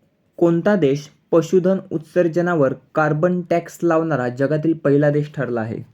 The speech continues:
तर पर्याय ब, डेन्मार्क हा देश पशुधन उत्सर्जनावर कार्बन टॅक्स लावणारा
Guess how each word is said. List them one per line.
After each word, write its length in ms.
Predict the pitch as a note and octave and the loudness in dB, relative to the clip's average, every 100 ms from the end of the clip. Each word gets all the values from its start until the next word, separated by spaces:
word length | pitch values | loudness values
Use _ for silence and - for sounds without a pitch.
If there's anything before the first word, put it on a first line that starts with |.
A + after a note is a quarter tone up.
| _ _ _ _ _ _ _ _ _ _ _ _ _ _ _ _ _ _ _ _ _ _ _ _ _ _ _ _ _ _ | _ _ _ _ _ _ _ _ _ _ _ _ _ _ _ _ _ _ _ _ _ _ _ _ _ _ _ _ _ _
तर 40 | B2 | -12
पर्याय 380 | A#2+ C#3 C#3+ D3 | -2 2 4 2
ब, 120 | E3+ D3 - | 2 2 0
डेन्मार्क 600 | B2 A#2+ C#3+ D#3 E3 E3 | -8 -2 0 0 0 -2
हा 180 | E3 D#3+ | -2 -2
देश 340 | E3 E3 B2 - _ _ _ _ D3 | 0 0 -2 -8 _ _ _ _ -2
पशुधन 420 | D3 F3 E3+ F3+ | 2 2 2 0
उत्सर्जनावर 840 | D#3+ D3+ - D3+ D3+ D#3+ F3 C3+ - - | -4 -4 -2 0 0 0 2 0 0 -4
कार्बन 360 | D3 C#3+ D#3 D#3+ | -2 -2 -4 -4
टॅक्स 260 | D#3+ D#3+ - | -6 -8 -6
लावणारा 420 | D#3 D#3 D3 A#2+ | -4 -4 -4 -6